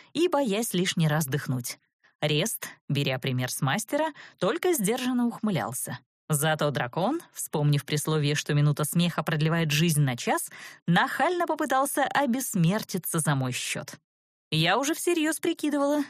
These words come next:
не плюнуть ли на шаткое равновесие ради возможности огреть его палкой. Но тут мрак закончил возиться со своими лыжами, и я все-таки упала, разжав руки от хохота. За снаряжение мы неосмотрительно взялись на краю лощинки с почти незаметным,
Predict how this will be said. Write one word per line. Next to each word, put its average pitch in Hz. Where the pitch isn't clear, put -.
не 208
плюнуть 277
ли 285
на 294
шаткое 233
равновесие 190
ради 180
возможности 165
огреть 160
его 156
палкой. 123
Но 170
тут 370
мрак 311
закончил 262
возиться 180
со 156
своими 143
лыжами, 294
и 370
я 311
все-таки 175
упала, 285
разжав 233
руки 170
от 135
хохота. -
За 170
снаряжение 262
мы 311
неосмотрительно 254
взялись 214
на 208
краю 175
лощинки 208
с 240
почти -
незаметным, 226